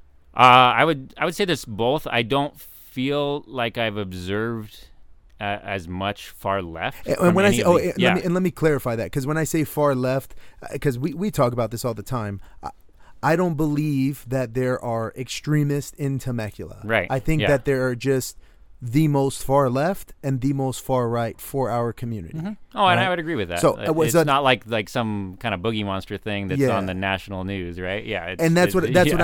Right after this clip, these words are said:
Speaker 2: I meant when, like,
Speaker 1: Yeah.
Speaker 2: uh, so, like,
Speaker 1: Yeah.
Speaker 2: are any of the teachers that you're plugged in with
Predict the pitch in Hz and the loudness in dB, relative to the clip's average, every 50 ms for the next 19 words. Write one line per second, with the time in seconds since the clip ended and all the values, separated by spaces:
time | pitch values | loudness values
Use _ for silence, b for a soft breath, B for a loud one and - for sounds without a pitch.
0 | 165 151 151 156 147 135 123 127 135 135 - 131 110 104 127 151 139 135 127 - | 4 4 4 4 2 2 2 0 0 2 2 2 2 2 2 0 -2 -2 0 2
1 | 160 143 135 131 131 131 127 117 110 101 92 85 - - - 139 - - 220 233 | 2 4 2 2 0 -2 -4 -4 -4 -4 -4 -4 -4 -6 -6 -6 -4 -2 0 0
2 | 247 254 208 170 143 123 131 127 - 143 147 127 - 131 123 123 123 117 127 131 | 0 2 2 0 0 0 -2 -6 -4 -4 -6 -4 -2 -4 -2 -2 -2 -2 0 -2
3 | 127 - - 139 131 127 120 117 135 143 147 143 131 123 117 - - | -2 -2 -4 -4 -4 -4 -2 -4 -4 -4 -2 -2 -2 -2 -4 -6 -10